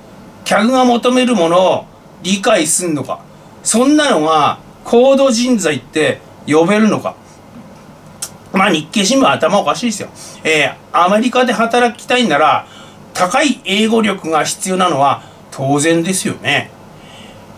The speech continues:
高い日本語力を持たない外国人も雇えて、えーね、あの、日経は言ってるわけですからね。えー、現地の言葉がわからないと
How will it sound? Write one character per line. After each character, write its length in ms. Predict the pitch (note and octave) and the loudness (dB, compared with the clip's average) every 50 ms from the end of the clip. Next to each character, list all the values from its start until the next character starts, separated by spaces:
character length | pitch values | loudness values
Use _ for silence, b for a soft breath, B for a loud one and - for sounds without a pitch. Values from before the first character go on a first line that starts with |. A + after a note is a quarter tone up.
| - - - | -20 -18 -8
高 260 | - E3+ E3+ G3 C4+ | -4 -2 0 0 0
い 140 | D4+ C#4 G#3 | 0 0 0
日 120 | F#3+ F#3+ G3 | 0 0 0
本 240 | G#3+ B3 C4 C4 | 2 2 2 2
語 100 | C4 B3+ | 2 2
力 260 | A#3+ A#3+ A3+ F#3+ G3 E3 | 2 0 -2 -2 -2 -4
を 60 | D3 | -2
持 140 | D3 D3+ D3 | -2 -4 -2
た 140 | - F#3 | 0 0
な 60 | F#3 E3 | 0 0
い 80 | D3+ | 0
外 200 | C3 D3+ D3+ C#3+ | -2 -2 -2 -2
国 180 | C#3+ D#3+ E3 D#3 | -2 -4 -4 -4
人 180 | D3 C3+ B2+ | -4 -4 -4
も 120 | C3 C#3 C3 | -2 -2 0
雇 360 | A#2 A#2+ C3 B2+ - E3+ F3 | 0 0 0 0 0 -2 -2
え 60 | E3+ | -2
て、 340 | E3 - - E3 D3 - B B B B B B - | -4 -6 -4 -4 -4 -4 B B B B B B -8
え 60 | - B2 | -6 -4
ー 80 | D3+ | -2
ね、 200 | E3 E3+ E3+ E3+ - | -2 -2 -2 -2 -4
あ 120 | C#3 D3 | -4 -2
の、 100 | D3 C#3 | -2 -2
日 220 | C#3+ D3 D3 C#3 - - - | -2 -2 -4 -6 -8 -14 -8
経 220 | - F3 E3 D#3+ | -4 0 2 2
は 180 | D#3+ E3 D#3+ D3 | 4 4 4 2
言 140 | C#3 C#3+ C#3 | 0 -4 -8
っ 20 | |
て 200 | - - - D3+ | -8 -6 -4 -2
る 80 | D3 D3 | -2 0
わ 80 | D3 | -2
け 60 | C3+ | -2
で 80 | A2+ - | -6 -8
す 120 | - - | -10 -10
か 80 | - - - | -10 -12 -10
ら 60 | G#2+ | -6
ね。 440 | C3+ D3+ D#3+ E3 D#3+ E3 D#3+ E3 E3 B B B B B B B - | -2 -2 0 0 0 -2 -2 -4 -8 B B B B B B B -6
え 300 | C3+ C#3+ D3 D3 D3 C#3 | -4 -2 0 0 0 0
ー、 60 | C3+ | -2
現 380 | C3+ F#3 A3 C#4+ D#4 D#4 D4 C4+ | -2 -2 0 0 0 0 -2 -2
地 140 | - G#3+ | -4 -4
の 100 | F3+ D#3 | -4 -4
言 120 | C#3+ D#3+ D3+ | -4 -6 -6
葉 200 | D3+ D#3 D3+ C3+ | -4 -4 -4 -2
が 160 | C3+ B2+ B2 | 0 0 2
わ 120 | A#2+ B2 | 2 0
か 120 | A#2 C#3+ D3 | 0 0 0
ら 60 | D3 | 0
な 100 | C#3+ C3 | 0 -2
い 80 | A#2 A2+ | -4 -6
と 120 | A#2 A2+ | -10 -14